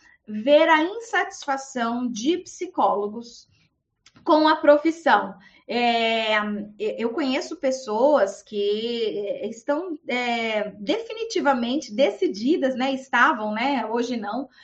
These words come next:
mas estavam definitivamente decididas a largar a psicologia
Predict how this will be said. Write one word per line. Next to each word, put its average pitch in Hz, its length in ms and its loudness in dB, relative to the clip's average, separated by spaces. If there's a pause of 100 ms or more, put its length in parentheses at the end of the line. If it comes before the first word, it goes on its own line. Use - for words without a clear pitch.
(140)
mas 262 160 0
estavam 285 500 2
definitivamente 294 1000 -2
decididas 254 920 -2
a 254 160 4
largar 247 840 2
a 254 160 6
psicologia 262 1000 -2